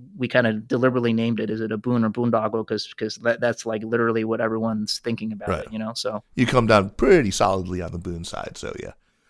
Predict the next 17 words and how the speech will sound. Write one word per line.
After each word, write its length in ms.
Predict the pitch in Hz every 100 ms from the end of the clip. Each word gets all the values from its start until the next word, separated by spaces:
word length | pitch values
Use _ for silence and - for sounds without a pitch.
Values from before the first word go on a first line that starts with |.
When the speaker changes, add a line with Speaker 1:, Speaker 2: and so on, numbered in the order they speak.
| _
Speaker 2:
I, 280 | - 104 90
I 60 | -
can't 280 | - 104 -
believe 320 | 95 92 87
anyone 640 | - 98 87 87 85 85
who 280 | - 95 85
has 340 | 90 87 82 -
lived 260 | 104 104 95
in 100 | 87
China 340 | - 95 92
in 260 | 87 82 87
the 40 |
last 400 | 85 82 - -
decade 500 | - 82 90 85 82 98 - _ _
doesn't 320 | 101 90 92 -
see 340 | - 101 87
it 160 | 82